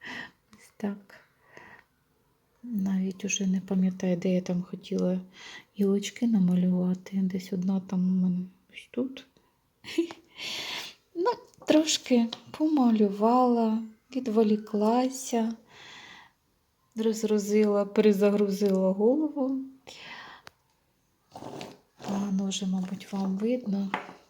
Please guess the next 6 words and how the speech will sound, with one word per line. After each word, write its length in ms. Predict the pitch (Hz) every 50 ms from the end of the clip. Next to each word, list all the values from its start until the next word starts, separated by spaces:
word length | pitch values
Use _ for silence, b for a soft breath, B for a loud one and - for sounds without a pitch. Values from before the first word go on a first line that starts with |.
| _ _ _ _ - -
та 100 | - 208
й 40 | 196
мені 260 | 190 196 190 190 196
теж. 500 | - - - 226 226 226 - - - - - - - _ _ _ _ _ _ _ _ _ _ _ _ _ - - _ _ _ _ _ _ _ _ _ _ _ _ _ _ _ B B B B B B B B B B B B _ - -
Такий 520 | - 220 214 - - 220 220 208 202 202 202
осінній 600 | 202 - - - 247 233 247 214 196 190 185